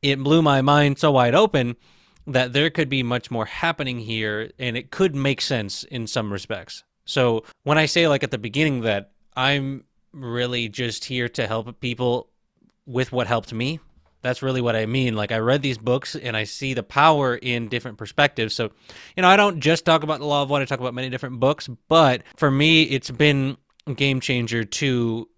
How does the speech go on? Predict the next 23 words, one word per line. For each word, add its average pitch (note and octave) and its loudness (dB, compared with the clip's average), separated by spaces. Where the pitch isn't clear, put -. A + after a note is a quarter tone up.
take F3 0
philosophies D3 0
and A#2 -2
understandings B2+ -4
and B2 -6
perceptions C3+ -8
from B2 -6
other D#3 -4
people F3 -6
and A#2+ -6
link C3+ -4
it. G#2 -4
That's B2+ -10
why B2+ 2
in B2 0
my A2+ 0
bio, A2+ 2
it's A2 -4
linking G#2+ -8
science, G#2 -6
spirituality, G2+ -6
and G#2 0
self-realization, G#2 -2